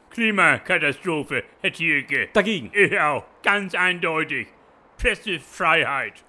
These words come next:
Speaker 2: Da bin ich wiederum eher dafür.
Speaker 1: Aber nur, wenn die Wahrheit abgedruckt wird, Herr Thielke. Drogen für alle.
Speaker 2: Drogen für,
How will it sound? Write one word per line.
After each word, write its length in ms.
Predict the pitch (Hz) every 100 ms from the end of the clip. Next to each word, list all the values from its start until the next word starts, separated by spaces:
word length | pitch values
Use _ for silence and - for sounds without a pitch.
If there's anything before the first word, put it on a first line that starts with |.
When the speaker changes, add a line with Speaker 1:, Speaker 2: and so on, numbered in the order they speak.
| -
Speaker 2:
Da 180 | 208 269
bin 140 | 320
ich 100 | 240
wiederum 300 | 240 233 247
eher 140 | 226 233
dafür. 380 | 214 349 - -
Speaker 1:
Aber 280 | 190 185 160
nur, 400 | 175 220 220 - -
wenn 160 | 214 196
die 200 | 208 196
Wahrheit 480 | 214 208 147 151 175
abgedruckt 760 | 170 - - 139 190 165 -
wird, 220 | 160 135 - _
Herr 120 | 170
Thielke. 520 | - 156 139 - 117 - _ _ _ -
Drogen 520 | 208 196 202 202 185
für 200 | - 208
alle. 340 | 180 196 156 -
Speaker 2:
Drogen 400 | 117 254 277 262
für, 240 | - 220